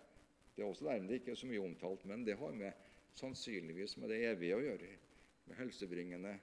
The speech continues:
altså livets vann. Kunnskapens tre, det,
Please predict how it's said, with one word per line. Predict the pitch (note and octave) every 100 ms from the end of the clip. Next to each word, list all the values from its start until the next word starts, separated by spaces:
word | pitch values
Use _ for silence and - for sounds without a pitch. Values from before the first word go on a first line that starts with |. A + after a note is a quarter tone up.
| - -
altså | G2+ - - -
livets | A2+ G2 G#2+ -
vann. | G#2+ A#2 D#2+ - - - - - - - - -
Kunnskapens | C3 B2+ - F2 - G#2 - -
tre, | A#2 B2
det, | A#2+